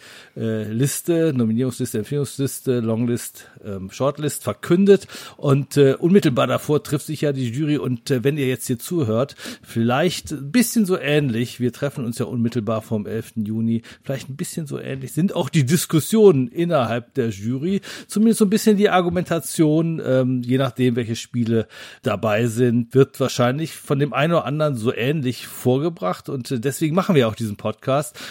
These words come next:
damit ihr auch mal eine Idee davon kriegt, wie wir miteinander reden, welche Argumente uns wichtig sind. Ähm, wir haben aber auch eben ein Nicht-Jury-Mitglied dabei, äh, die Alex. Und, ähm, woher meldest du dich eigentlich? Wo kommst du her?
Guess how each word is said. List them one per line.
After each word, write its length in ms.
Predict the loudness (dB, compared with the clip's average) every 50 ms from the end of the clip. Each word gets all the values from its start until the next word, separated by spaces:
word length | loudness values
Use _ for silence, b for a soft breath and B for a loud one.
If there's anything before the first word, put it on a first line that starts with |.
| B B
damit 300 | -2 0 0 0 0 -2
ihr 140 | -2 -2 -2
auch 160 | -4 -4 -2
mal 220 | -2 0 0 0
eine 100 | 0 -2
Idee 360 | -4 -4 -8 -8 -8 -8 -6
davon 380 | -6 -8 -8 -6 -4 -4 -4 -4
kriegt, 400 | -4 -4 -4 -4 -4 -6 -12 B B B B B
wie 280 | -4 0 0 0 2 2
wir 200 | 2 2 4 4
miteinander 720 | 4 2 0 0 -2 -4 -2 -2 0 0 -2 -2 -2 -4
reden, 340 | -4 -2 -2 -2 -4 -4 -4 -2
welche 260 | -2 -2 -4 -6 -6
Argumente 480 | -6 -8 -8 -8 -8 -10 -10 -12 -12
uns 260 | -14 -14 -14 -16 -16 -16
wichtig 400 | -16 -16 -16 -18 -20 -20 -18 -18
sind. 320 | -14 -14 -14 -14 -14 -18 B B B B B B B
Ähm, 280 | -2 0 0 2 2 2
wir 160 | 2 2 2
haben 260 | 2 2 2 2 0
aber 320 | -2 -2 0 0 0 0 0
auch 200 | -2 -2 -2 -2
eben 220 | -4 -4 -4 -2
ein 280 | -2 -2 -2 -2 -2 2
Nicht-Jury-Mitglied 1040 | 4 4 4 4 2 -4 -6 -4 -2 -2 0 0 0 0 -2 -2 _ -8 -6 -4
dabei, 540 | -4 -4 -4 -4 -4 -4 -2 -2 -4 -4 -6 b b b b b
äh, 160 | -8 -8 -6
die 200 | -6 -8 -10 -8
Alex. 640 | -6 -6 -4 -4 -2 -4 -4 -4 -6 -12 -12 -12 -12
Und, 600 | -8 -4 -4 -2 -2 -2 -4 -6 -8 _ -2 0
ähm, 280 | 0 0 0 -2 -4 -6 -8
woher 420 | -6 -2 0 0 0 2 2 0
meldest 520 | 0 0 0 0 0 2 2 0 -4 -6 -6
du 20 |
dich 180 | -6 -6 -6 -8
eigentlich? 380 | -8 -8 -8 -8 -10 -8 -8
Wo 60 | -10
kommst 320 | -8 -8 -10 -10 -8 -8 -6
du 40 | -6
her? 340 | -4 -4 -6 -8 -10 -12